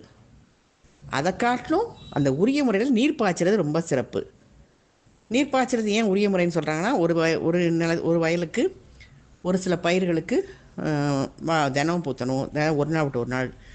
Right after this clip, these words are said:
சிலது வாரம் ஒருக்க, அது மாதிரி அந்த தண்ணி ஊத்துறதையும் ரொம்ப நிறைய கருத்துள்ள இதா இருக்கும் விவசாயங்கிறது. இது அனைத்திலும் மேலானது காவல் காத்தல்.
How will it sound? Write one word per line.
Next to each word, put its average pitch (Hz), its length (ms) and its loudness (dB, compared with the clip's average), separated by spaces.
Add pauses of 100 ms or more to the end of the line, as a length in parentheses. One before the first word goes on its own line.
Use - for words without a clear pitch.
(180)
சிலது 165 240 2
வாரம் 147 320 0
ஒருக்க, 113 220 -4
அது 123 160 0
மாதிரி 214 280 0 (340)
அந்த 143 200 -2
தண்ணி 185 220 2
ஊத்துறதையும் 165 460 0 (120)
ரொம்ப 147 600 0 (340)
நிறைய 151 440 0 (280)
கருத்துள்ள 156 840 0
இதா 139 220 -2
இருக்கும் 113 420 -4
விவசாயங்கிறது. 120 720 -4 (1400)
இது 170 160 0
அனைத்திலும் 254 420 0
மேலானது 214 400 0
காவல் 196 360 0
காத்தல். 117 400 -4